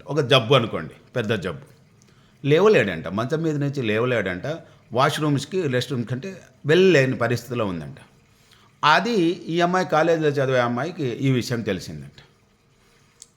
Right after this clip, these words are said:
ఆ అమ్మాయి అనుకొని, "అరే, నాకు మా తండ్రి లాంటిగా, నాకు మా, నా తండ్రి మాదిరి నాకు ఎంతో,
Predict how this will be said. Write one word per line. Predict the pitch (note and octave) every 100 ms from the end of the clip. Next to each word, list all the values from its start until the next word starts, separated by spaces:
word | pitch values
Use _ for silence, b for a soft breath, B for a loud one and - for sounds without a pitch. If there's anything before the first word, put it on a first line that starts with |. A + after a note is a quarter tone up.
| -
ఆ |
అమ్మాయి | F#3 G3 G3+
అనుకొని, | E3+ C#3+ E3+
"అరే, | C3 B2
నాకు | C3+ A#2 A2+ A#2
మా | B2
తండ్రి | A2 G#2+ A2 A#2
లాంటిగా, | A2+ A2 G#2 A2+ G#2+ G2+
నాకు | F#2+ F#2+ G2
మా, | F#2 F2+ F2+
నా | E2+ E2+
తండ్రి | D#2+ F#2 G2+
మాదిరి | A2 A2+ A2
నాకు | A2+ F#2+ F#2
ఎంతో, | F2 E2+ G2+ G2+ D2+